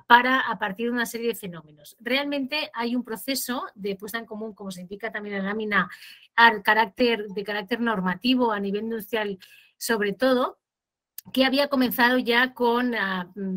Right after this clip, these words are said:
a inicios del mil novecientos, con, eh, las, eh, la producción industrial, eh, del hierro, por ejemplo, pero que realmente se formaliza durante la Segunda Guerra Mundial.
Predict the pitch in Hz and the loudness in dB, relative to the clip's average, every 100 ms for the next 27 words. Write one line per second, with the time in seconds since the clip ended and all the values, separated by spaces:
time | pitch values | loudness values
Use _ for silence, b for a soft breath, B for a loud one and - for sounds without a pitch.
0 | 185 185 180 196 185 214 262 269 254 214 | -6 -10 -12 -8 -4 0 0 0 -2 -2
1 | 226 240 214 190 247 233 247 311 - B | 0 0 -2 0 -2 0 -2 -4 -6 B
2 | B - 233 226 233 214 196 190 190 190 | B -6 -2 0 -2 -2 -4 -4 -4 -4
3 | - 202 185 180 190 202 190 - 226 240 | -6 -6 -6 -6 -6 -4 -6 -4 -2 0
4 | 240 233 - 226 220 233 233 B B B | 0 -2 -6 -2 0 -2 -4 B B B
5 | 220 202 190 185 175 240 240 220 190 214 | -2 0 0 -2 0 0 0 -4 -4 -2
6 | 240 214 262 - 311 302 - 254 254 240 | -2 0 -4 -2 -4 -4 2 4 4 2
7 | 220 208 220 208 233 214 - 170 170 190 | -4 -2 -4 -4 -4 -4 -4 -6 -4 -2
8 | 254 233 240 254 B B - 220 214 190 | -2 2 0 0 B B -4 2 2 2
9 | 196 208 190 202 226 220 226 226 202 170 | -2 -2 -2 0 0 2 0 -2 -4 -6
10 | 170 | -6